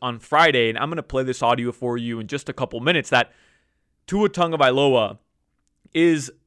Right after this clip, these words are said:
the Dolphin starter for the rest of this season. He made that clear in his statement. Again, I'll play it for you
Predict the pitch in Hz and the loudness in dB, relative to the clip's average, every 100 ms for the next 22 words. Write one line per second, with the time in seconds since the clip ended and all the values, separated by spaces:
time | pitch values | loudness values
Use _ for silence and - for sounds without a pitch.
0 | - 120 127 131 143 147 139 - 131 131 | -16 -6 0 4 4 2 -8 -6 0 2
1 | 123 113 - 135 135 123 127 120 117 117 | 0 -4 -4 -2 0 -2 -4 -4 -4 -4
2 | 113 107 107 - 117 98 101 170 170 175 | -12 -12 -12 -10 -10 -12 -10 -8 -2 -2
3 | 156 127 - - 147 151 107 92 _ _ | -2 -4 -6 -6 -2 0 -2 -10 _ _
4 | _ - 135 131 123 120 - 131 143 117 | _ -10 -8 -6 -6 -8 -2 0 0 -2
5 | 95 120 123 104 101 139 127 - 120 110 | -8 0 0 0 -2 0 0 0 -6 -6
6 | 98 98 | -8 -12